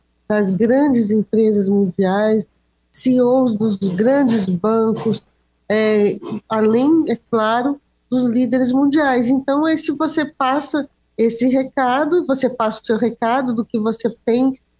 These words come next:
é, também para, é, para mostrar, e também, é claro, os investimentos que você quer inve-, quer fazer e precisa é, de, é, recursos internacionais pra isso.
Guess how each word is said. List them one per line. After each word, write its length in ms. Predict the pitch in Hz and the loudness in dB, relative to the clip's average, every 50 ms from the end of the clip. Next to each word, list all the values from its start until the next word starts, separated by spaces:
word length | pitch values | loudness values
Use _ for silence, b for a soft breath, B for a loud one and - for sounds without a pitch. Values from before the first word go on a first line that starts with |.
| _ _ _ | _ _ _
é, 300 | - 196 202 196 196 196 | -2 0 0 2 0 0
também 420 | 190 190 226 220 214 208 208 226 | -2 -2 -2 0 2 2 2 0
para, 680 | 220 220 - 226 220 220 226 226 226 226 214 196 190 - _ _ _ _ _ - | 0 -2 -4 -2 -2 0 0 0 0 0 0 -2 -4 -6 _ _ _ _ _ -4
é, 440 | 185 196 196 196 202 196 190 190 _ _ _ - | -2 0 0 2 0 0 -2 -4 _ _ _ -4
para 260 | 220 214 214 214 214 | -2 -2 0 0 0
mostrar, 880 | 214 214 214 220 214 - _ _ 269 226 214 214 226 262 320 349 339 - _ _ _ _ _ _ | 0 0 0 -2 -4 -6 _ _ -2 -2 0 0 0 0 -2 -2 -6 -10 _ _ _ _ _ _
e 160 | - 285 349 | -2 -2 0
também, 520 | 359 - 466 466 349 302 285 285 320 370 392 | 0 0 0 2 2 2 2 2 2 2 0
é 40 | 349 | 0
claro, 400 | - - 294 269 285 302 339 311 | 0 -2 0 0 0 0 0 0
os 140 | 294 240 | 2 2
investimentos 840 | 254 294 226 302 302 - - - 320 269 262 277 311 349 349 - - | 2 2 2 0 0 -2 -2 0 0 2 2 2 0 -2 -2 -4 -8
que 140 | - - 311 | -6 -4 -4
você 440 | 262 277 320 311 311 - 302 294 302 | -2 -2 -2 -4 -4 -4 -2 -2 -4
quer 420 | 302 - - 311 277 302 330 349 | -4 -4 -2 0 0 2 2 2
inve-, 300 | 349 311 262 269 269 247 | 2 0 0 -2 -4 -4
quer 200 | - - 269 285 | -4 -4 -4 -2
fazer 600 | 285 - 302 294 254 202 185 233 247 254 277 320 | -2 -2 -2 -2 -2 -2 -2 0 0 2 2 2
e 200 | 339 349 330 330 | 0 0 -2 -4
precisa 800 | - - 330 349 - - - 277 269 294 311 269 277 320 311 311 b b b b _ _ _ | -4 -4 -2 -2 -2 -4 -2 0 0 2 0 0 0 -2 -4 -6 b b b b _ _ _
é, 460 | 202 233 240 240 233 226 226 220 214 | -2 0 0 2 2 2 2 0 0
de, 420 | 214 208 220 254 269 285 311 320 - | 0 0 0 2 2 2 2 0 0
é, 440 | - 226 226 226 220 220 214 214 | -2 -2 -2 0 0 0 0 0
recursos 680 | 214 220 226 220 - - 254 254 262 262 - 262 240 269 | 0 -2 -4 -4 -4 -2 -2 -2 -2 -2 -6 -4 -2 0
internacionais 880 | 285 285 269 294 302 302 294 302 302 302 - 339 302 302 285 302 294 - | 0 0 0 -2 -2 -2 -2 -2 -4 -4 -4 -2 -2 0 -2 -2 -4 -4
pra 200 | - 359 392 381 | -2 0 2 4
isso. 360 | 339 302 294 - - - | 4 4 2 0 -2 -6